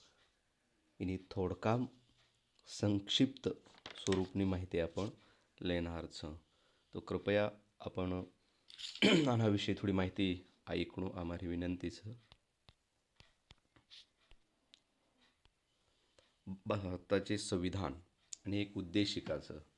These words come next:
आणि थोडासा अर्थ आपण जर जोयो, तर मग तुमनं काही,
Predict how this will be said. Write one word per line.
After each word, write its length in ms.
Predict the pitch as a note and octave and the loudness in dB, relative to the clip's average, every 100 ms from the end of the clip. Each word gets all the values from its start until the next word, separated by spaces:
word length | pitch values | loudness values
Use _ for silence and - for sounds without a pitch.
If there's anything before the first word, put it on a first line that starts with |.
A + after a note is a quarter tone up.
| _ _ _ - - - | _ _ _ -20 -20 -10
आणि 160 | G#2 - | -6 -2
थोडासा 360 | G#2+ G#2+ G#2+ G#2+ | 0 2 4 6
अर्थ 220 | G#2 - | 6 4
आपण 280 | G#2+ G2+ G2+ | 2 4 2
जर 160 | G2+ G2+ | 4 2
जोयो, 320 | F#2+ F2 G2+ - _ _ - - _ - _ _ _ _ _ _ _ _ _ _ _ _ _ _ _ _ - | 2 0 -2 -10 _ _ -14 -14 _ -20 _ _ _ _ _ _ _ _ _ _ _ _ _ _ _ _ -6
तर 40 | |
मग 320 | G2 G2+ G2 G2 | 2 4 4 2
तुमनं 220 | G2 F#2+ | 2 2
काही, 260 | G2+ G2 | 2 0